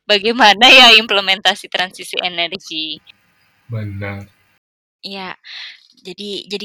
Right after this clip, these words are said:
Speaker 3: kepikiran nih menurut Agus ya, sebagai praktisi transisi energi di Indonesia,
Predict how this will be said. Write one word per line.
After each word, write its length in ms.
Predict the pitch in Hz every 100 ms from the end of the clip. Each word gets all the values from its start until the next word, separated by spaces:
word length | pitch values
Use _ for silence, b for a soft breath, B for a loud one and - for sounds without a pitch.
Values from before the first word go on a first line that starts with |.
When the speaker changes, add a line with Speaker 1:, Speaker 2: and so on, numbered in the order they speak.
| -
Speaker 3:
kepikiran 640 | 202 - 202 214 220 220
nih 240 | 214 190 190
menurut 400 | 185 185 185 - -
Agus 560 | 175 185 196 190 - -
ya, 320 | 160 151 165 202
sebagai 720 | - 165 160 156 165 160 156 -
praktisi 560 | 170 - 160 - 170
transisi 560 | 156 - 156 - 165 -
energi 320 | 156 156 160
di 80 | 151 151
Indonesia, 560 | 151 143 143 180 190